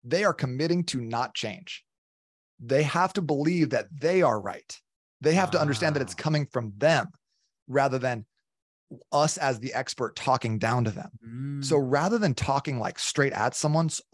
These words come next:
Speaker 1: like I used to do, and, like, 'cause I felt like I was, like, I had to be forceful, especially with these type A dudes that I work with, you know, they, like, you know, I felt like I gotta, like,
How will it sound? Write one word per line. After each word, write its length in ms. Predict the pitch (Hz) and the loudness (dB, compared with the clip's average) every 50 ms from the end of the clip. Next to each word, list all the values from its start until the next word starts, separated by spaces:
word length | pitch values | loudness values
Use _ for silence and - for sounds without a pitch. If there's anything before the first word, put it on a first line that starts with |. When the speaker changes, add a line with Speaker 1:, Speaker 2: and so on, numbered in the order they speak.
| - - - | -20 -10 -4
Speaker 1:
like 200 | - 131 117 - | 0 0 2 2
I 80 | 117 117 | 2 0
used 240 | 117 120 117 - | 0 0 -2 -4
to 60 | - 123 | -6 -6
do, 180 | 113 120 127 | -2 -2 0
and, 80 | 147 143 | 0 0
like, 100 | 123 117 | -2 -2
'cause 80 | - | -2
I 100 | 123 110 | -4 -4
felt 200 | 107 - 127 117 | -2 -2 -2 -2
like 180 | 113 110 110 - | -2 -4 -4 -4
I 80 | 110 117 | -2 -2
was, 160 | 113 110 - | -2 -4 -6
like, 160 | 113 - - _ - - - _ - | -8 -10 -12 _ -20 -20 -20 _ -10
I 60 | - | -6
had 200 | 107 104 120 123 | -4 -2 -2 -2
to 80 | 123 | -2
be 100 | 110 113 107 - - _ - | -4 -6 -6 -8 -6 _ 4
forceful, 440 | 175 160 170 160 - - - 120 123 | 4 6 6 4 0 -4 -6 -8 -10
especially 360 | - - - - 185 180 190 | -10 -4 0 2 2 2 2
with 80 | 165 | 2
these 140 | 143 123 - | 0 0 -2
type 280 | - - 143 139 127 - - | 0 0 0 0 0 -2 -2
A 240 | 143 143 135 123 117 107 139 117 | -2 0 0 0 -2 -4 -8 -6
dudes 360 | - 139 160 185 190 170 131 117 | -2 0 2 2 2 0 0 0
that 100 | 123 107 | -2 -2
I 60 | 107 | 0
work 280 | 113 131 175 - - | 0 0 -2 -2 -4
with, 260 | - - - - - - _ _ _ _ _ _ _ _ _ - | -10 -12 -12 -12 -14 -18 _ _ _ _ _ _ _ _ _ -4
you 60 | 127 | 0
know, 200 | 123 120 117 120 127 - - | 2 2 0 0 -4 -6 -2
they, 140 | - 143 151 | 2 4 6
like, 200 | 143 131 123 - - _ _ - | 6 4 2 -2 -8 _ _ -6
you 120 | - 135 | -4 -2
know, 100 | 123 113 104 - - - | -2 -2 -2 -6 -6 -4
I 80 | - 113 | -2 0
felt 160 | - 143 123 | 2 2 2
like 100 | 117 117 | 2 2
I 60 | 123 139 | 2 2
gotta, 120 | 135 110 | 0 0
like, 140 | 98 - | -2 -8